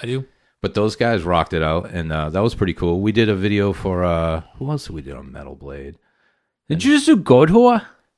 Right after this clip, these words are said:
Speaker 2: I'm doing Goatwhore right now, like, today.
Speaker 3: Really?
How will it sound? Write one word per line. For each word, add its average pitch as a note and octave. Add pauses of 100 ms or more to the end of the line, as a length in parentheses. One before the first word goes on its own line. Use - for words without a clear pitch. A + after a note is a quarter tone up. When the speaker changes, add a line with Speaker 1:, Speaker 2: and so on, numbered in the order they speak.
(260)
Speaker 2:
I'm F#2+
doing A#2
Goatwhore F2+
right F2
now, E2
like, C#2
today. D2 (260)
Speaker 3:
Really? A#2+